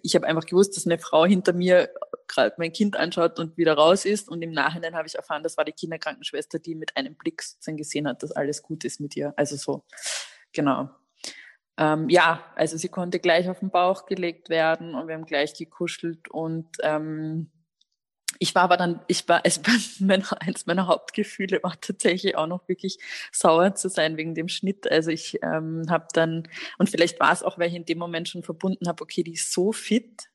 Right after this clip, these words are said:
also, ähm, war das jetzt wirklich notwendig, dieses ganze Programm, ja, von oben Kristellern, von unten ziehen und schneiden, war das jetzt wirklich alle drei Maßnahmen notwendig, wenn das Kind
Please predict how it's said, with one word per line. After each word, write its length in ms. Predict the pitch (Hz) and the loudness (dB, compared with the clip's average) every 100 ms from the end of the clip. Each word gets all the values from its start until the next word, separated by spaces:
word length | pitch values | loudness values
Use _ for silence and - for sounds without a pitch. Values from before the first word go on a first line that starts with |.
| - | -2
also, 360 | 165 165 165 165 - - _ _ - | 0 4 2 2 -8 -20 _ _ -2
ähm, 540 | 160 160 160 160 131 - _ - | 0 0 -2 -6 -8 -14 _ -12
war 180 | - 143 | -4 2
das 120 | 175 196 | 2 2
jetzt 220 | 165 180 | -2 4
wirklich 380 | 214 214 - 190 | 4 4 0 0
notwendig, 640 | 180 180 147 151 156 - | 0 0 -2 -2 -4 -2
dieses 280 | 175 160 - | 0 0 2
ganze 520 | 160 185 190 196 175 | 0 2 0 2 0
Programm, 560 | 165 165 - 147 147 151 | 0 -4 -2 -2 0 0
ja, 240 | 156 170 | 0 0
von 180 | - 170 | -2 -2
oben 300 | 175 185 196 | 2 2 2
Kristellern, 640 | - 202 - 160 160 170 | 2 0 2 4 4 0
von 160 | 170 185 | -4 -2
unten 360 | 196 208 208 | 0 0 0
ziehen 360 | 196 - 185 180 | -2 0 0 2
und 260 | 202 214 208 | 4 4 4
schneiden, 520 | - 147 147 147 160 | 0 0 2 2 2
war 140 | 147 151 | 0 2
das 140 | 175 | 0
jetzt 120 | - | 0
wirklich 320 | 196 196 - | -2 -2 -4
alle 200 | - 190 190 | -2 0 -2
drei 580 | - 165 165 180 180 170 | 0 2 2 0 -2 -4
Maßnahmen 560 | 170 175 - 170 170 | -2 -2 -4 -8 -8
notwendig, 580 | 170 170 - 160 165 165 | -6 -6 -2 -2 -2 -4
wenn 120 | 160 | -4
das 180 | 165 - | -4 -4
Kind 380 | - 180 180 - | -2 -2 -2 -10